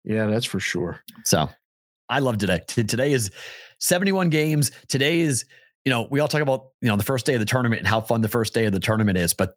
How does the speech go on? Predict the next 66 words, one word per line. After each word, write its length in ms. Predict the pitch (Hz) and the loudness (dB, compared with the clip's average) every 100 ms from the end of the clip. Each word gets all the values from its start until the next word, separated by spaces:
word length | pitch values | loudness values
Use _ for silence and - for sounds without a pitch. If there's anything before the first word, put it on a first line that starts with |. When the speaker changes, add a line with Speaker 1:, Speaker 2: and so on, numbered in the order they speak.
| - | -4
Speaker 2:
th-, 120 | 110 | -2
this 220 | 98 143 - | 0 2 2
today, 380 | - 101 110 120 | 0 0 0 0
if 180 | 98 | -2
you 80 | 120 | 0
were 80 | 139 | 0
playing 280 | - 135 107 | 0 -2 0
hooky 300 | 131 123 127 | -2 0 0
today 340 | 110 98 110 | 0 2 0
from 180 | 127 92 | 0 2
school, 260 | - - 101 | 2 2 0
from, 160 | 110 | 0
from 160 | 104 90 | 0 0
work, 260 | 110 131 - | 0 0 0
from 100 | 95 | 0
school, 300 | - 123 123 | 2 2 0
or 80 | |
whatever, 480 | 101 101 113 123 127 - - _ - | 0 0 0 0 -2 -6 -20 _ -4
it's 60 | |
a 40 | 139 | 0
hell 160 | 131 | 2
of 80 | 113 | 0
a 60 | 92 | 0
day. 280 | 104 104 - _ _ - | 0 0 -2 _ _ -4
It's 280 | 113 - 127 | -4 -2 0
a, 80 | |
hey, 240 | 113 123 101 | 0 0 0
I 40 | |
mean, 180 | 120 107 | 2 2
y-, 400 | 107 117 120 123 - | 2 2 2 0 -2
you 120 | 120 | 0
need, 120 | 165 147 | 2 0
like, 160 | 107 | 0
six 240 | - 151 - | 0 0 0
T 200 | - 127 | 0 0
Vs. 500 | 123 139 139 131 123 - - | 0 0 2 2 0 -2 -2
You 80 | |
got 180 | 139 113 | 0 0
so 260 | - 156 156 | 0 0 0
many 220 | 151 139 | 0 0
cool 220 | - 143 | 0 0
games 320 | 127 127 131 123 | 0 0 0 0
going 280 | 135 127 127 | 0 0 0
on. 240 | 127 123 | 0 2
You 80 | 113 | 0
got, 160 | 113 | 0
I 40 | 110 | 0
mean, 80 | 107 | 0
just 200 | 165 - | 0 0
right 260 | 131 151 | -2 -2
now, 300 | 120 135 196 | 0 0 2
there's 180 | 131 107 | 0 -2
great 260 | - 107 92 | 0 0 0
games 280 | 107 101 90 | 0 0 2
going 300 | 107 107 101 | 0 2 2
on 240 | 101 101 | 2 0
where 220 | 104 104 | 0 2
you 140 | 104 101 | 2 2
got, 160 | 98 98 | 0 -2
you 40 | |
talk 140 | 98 | 0
about 160 | 95 87 | 0 0
Ari 160 | - 82 | 0 -2
Providence 520 | - 127 139 135 127 | 0 0 2 0 0
lo-, 180 | 143 120 | 0 -2
down, 280 | 110 127 139 | 0 0 0